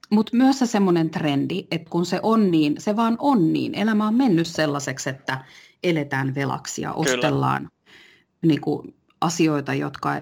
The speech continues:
Speaker 1: jotka ei oikeesti oo sun talouteen nähden niinku järkeviä hankintoja, niin se on
Speaker 2: Kyllä.
Speaker 1: vaan mennyt siihen. Ja sit kun semmonen tapa on, ja kaikki ajattelee, että tää on ihan normaalia, niin sit se ei ookaan enää niinku sieltä omasta päästä kiinni, vaan siitä, että tää nyt on tämmöstä elämää ja näin me eletään nykyisin.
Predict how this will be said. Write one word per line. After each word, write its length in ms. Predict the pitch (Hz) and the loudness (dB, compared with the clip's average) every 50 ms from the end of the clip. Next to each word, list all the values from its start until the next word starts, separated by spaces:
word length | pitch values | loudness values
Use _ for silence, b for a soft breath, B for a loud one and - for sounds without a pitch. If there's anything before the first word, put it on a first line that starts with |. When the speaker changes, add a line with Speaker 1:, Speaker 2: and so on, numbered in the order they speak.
| - _ - | -10 _ -10
Speaker 1:
jotka 320 | 156 160 156 - - - 185 180 | -8 -8 -8 -8 -6 -6 -2 0
ei 120 | 170 156 | 2 2
oikeesti 520 | 156 156 151 151 147 143 139 135 - 147 143 | 2 2 0 -2 -4 -4 -4 -4 -6 -4 -4
oo 120 | 143 135 | -4 -6
sun 420 | - - 151 139 139 147 147 - - _ - | -6 -4 -4 -2 -2 -2 -4 -6 -10 _ -2
talouteen 600 | 151 151 147 139 139 139 135 135 131 131 135 135 | -2 0 2 0 0 -2 -4 -4 -2 -2 0 0
nähden 400 | 139 135 139 - 147 - 147 143 | -2 -2 -4 -6 -6 -6 -4 -4
niinku 440 | - 82 - - - - - - - _ _ _ _ _ _ _ _ _ _ - | -4 -6 -8 -8 -10 -12 -12 -12 -16 _ _ _ _ _ _ _ _ _ _ -2
järkeviä 540 | 156 139 123 131 - 151 135 139 131 135 | -2 0 0 -2 -4 -6 -4 -4 -4 -4
hankintoja, 800 | 139 143 147 131 131 131 - - - 170 160 - - - 196 202 196 - - | -2 0 0 0 0 -2 -2 -4 -4 -4 -2 -2 -2 -2 -2 -4 -6 -8 -6
niin 140 | - 202 202 | -4 -4 -2
se 160 | - - 196 | 0 0 0
on 60 | 175 | 2
Speaker 2:
Kyllä. 120 | 202 233 262 | 2 2 2
Speaker 1:
vaan 100 | 233 214 | 2 2
mennyt 320 | 202 170 147 143 151 147 | 2 2 2 2 0 -2
siihen. 260 | - 147 139 147 156 | -4 -4 -4 -2 -4
Ja 60 | 170 - | -6 -4
sit 180 | - 247 240 | -4 -6 -6
kun 140 | - 175 170 | -6 -10 -4
semmonen 360 | - 233 247 247 247 240 233 | 0 2 2 4 2 2 0
tapa 300 | 233 240 233 233 - 208 | 0 0 -2 0 0 0
on, 280 | 208 220 220 208 190 190 B B B B B B B B B | 0 0 0 -2 -2 -4 B B B B B B B B B
ja 80 | - 190 196 185 - | -8 -8 -6 -6 -4
kaikki 280 | 208 208 196 202 - | -4 -4 -4 -2 -2
ajattelee, 360 | 185 180 180 180 - 175 170 170 | -2 -2 -2 -4 -4 -4 -4 -4
että 100 | 170 170 | -4 -4
tää 100 | 180 175 | -4 -2
on 80 | 175 | 0
ihan 200 | 175 170 175 170 | 0 0 0 0
normaalia, 640 | 180 180 165 160 151 156 151 139 139 143 143 139 139 | 2 2 2 2 2 2 0 0 -2 -4 -4 -4 -4
niin 140 | 147 147 147 | -4 -6 -6
sit 200 | - 160 151 - | -6 -8 -8 -6
se 100 | - 170 | -2 -2
ei 160 | 160 165 160 | 0 0 0
ookaan 340 | 156 160 - - 143 139 147 | -2 -4 -2 -2 0 0 0
enää 200 | 147 147 139 135 | 0 0 0 0
niinku 380 | 135 139 143 - 147 139 - - | 0 -2 -2 -4 -8 -8 -10 -10
sieltä 280 | - - 147 147 - 156 | -6 -6 -6 -2 -2 0
omasta 300 | 147 147 143 135 - - | 0 0 0 -2 -6 -4
päästä 340 | - 143 139 135 135 - 139 | -2 -2 -2 -2 -2 -6 -8
kiinni, 320 | 135 - 143 139 139 139 | -8 -6 -8 -6 -6 -4
vaan 180 | 139 139 135 135 | -2 -2 -2 -2
siitä, 300 | 135 143 139 131 131 - | -4 -6 -8 -6 -6 -10
että 200 | - - - 202 | -10 -8 -8 -6
tää 80 | 170 156 | -4 -4
nyt 180 | 156 156 - | -4 -2 -2
on 100 | 208 196 | -4 -2
tämmöstä 360 | - 165 156 156 156 - - | -2 0 0 0 -2 -2 -4
elämää 380 | 147 139 135 131 113 - 160 156 - | -4 -2 -2 -4 -4 -6 -6 -6 -6
ja 60 | 82 | -4
näin 200 | 80 76 76 73 | -4 -4 -4 -4
me 160 | 76 82 85 | -4 -4 -6
eletään 360 | 80 80 82 - - 82 90 | -6 -8 -8 -6 -6 -6 -6
nykyisin. 420 | 90 98 - 101 98 - - - | -6 -6 -6 -6 -8 -8 -10 -20